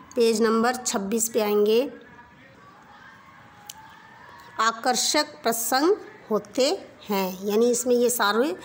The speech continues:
प्रसंग दिखाए जाते हैं, राम जन्म से लेके लंका दहन, रावण वध, ये सारे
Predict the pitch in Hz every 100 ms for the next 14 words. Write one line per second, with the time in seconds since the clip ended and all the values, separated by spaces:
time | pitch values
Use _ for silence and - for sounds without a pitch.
0 | - - 233 214 269 320 427 - 196 196
1 | 208 196 196 190 - 202 202 226 240 240
2 | - - - - - - 240 208 220 220
3 | 214 226 233 226 240 226 226 226 302 359
4 | 392 - - - - - - - - -
5 | - - - - - - 240 240 254 277
6 | 240 196 208 202 233 254 247 - - -
7 | - - - - - - - - 220 220
8 | 226 240 220 247 254 220 233 - 285 302
9 | 330 349